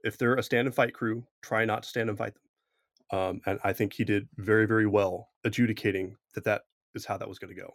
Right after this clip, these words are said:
And I think it is only because I'm able to adapt to someone trying to avoid the ball fight that I was able to take the game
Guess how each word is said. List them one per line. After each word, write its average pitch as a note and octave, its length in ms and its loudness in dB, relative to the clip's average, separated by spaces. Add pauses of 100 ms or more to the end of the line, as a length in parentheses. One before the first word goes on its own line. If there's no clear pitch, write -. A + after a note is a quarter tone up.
And A2 120 -4
I A2 60 -4
think E3 300 0 (400)
it B2 80 4
is A#2 160 -4
only E3 180 4
because D#3 320 0
I'm C3+ 200 0
able C3+ 280 0
to - 140 -10
adapt - 480 -2 (180)
to G2+ 380 -8 (500)
someone B2+ 380 2
trying A#2+ 260 0
to G2 100 -6
avoid D#3 240 2
the A2+ 60 -8
ball F#2+ 180 -4
fight F#2+ 260 -8 (120)
that G#2+ 260 2
I G2+ 80 2
was G2+ 180 -2
able G#2+ 240 0
to - 160 -10
take - 300 -2
the A#2 80 -2
game F#2+ 380 -4